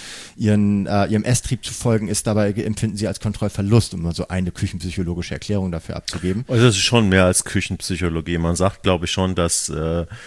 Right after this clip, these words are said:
Speaker 2: der Hauptgrund für, ähm, für, ähm,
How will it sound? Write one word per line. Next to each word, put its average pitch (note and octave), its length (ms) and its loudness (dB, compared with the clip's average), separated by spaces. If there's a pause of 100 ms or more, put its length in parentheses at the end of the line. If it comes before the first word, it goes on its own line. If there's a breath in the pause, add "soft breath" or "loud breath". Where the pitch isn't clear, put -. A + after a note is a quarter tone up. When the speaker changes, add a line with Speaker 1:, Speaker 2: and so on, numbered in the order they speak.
(340 loud breath)
Speaker 2:
der E2+ 140 2
Hauptgrund F2+ 680 0
für, F2 720 0
ähm, D#2+ 460 -4 (800)
für, D#2+ 640 0
ähm, D2+ 400 -6